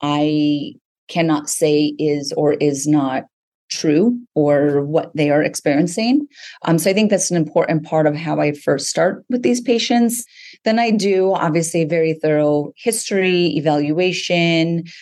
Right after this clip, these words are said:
any sort of traditional tests that are done as far as E M G, N C V, M R Is, whatever diagnosis tests need to be done. And then I spend a lot of time explaining all of the options to the patients as far as there's everything from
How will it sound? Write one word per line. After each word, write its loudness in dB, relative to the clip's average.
any 0
sort 0
of 0
traditional 0
tests -4
that 2
are 2
done 0
as -2
far 0
as 0
E 4
M 2
G, 0
N 4
C -4
V, 0
M 0
R 2
Is, -4
whatever 0
diagnosis -2
tests -2
need 2
to -2
be 2
done. 0
And 0
then 2
I -2
spend -2
a 0
lot 2
of -2
time 0
explaining 0
all 0
of 0
the 0
options -2
to 0
the -2
patients -4
as -2
far 0
as 0
there's -2
everything 0
from -2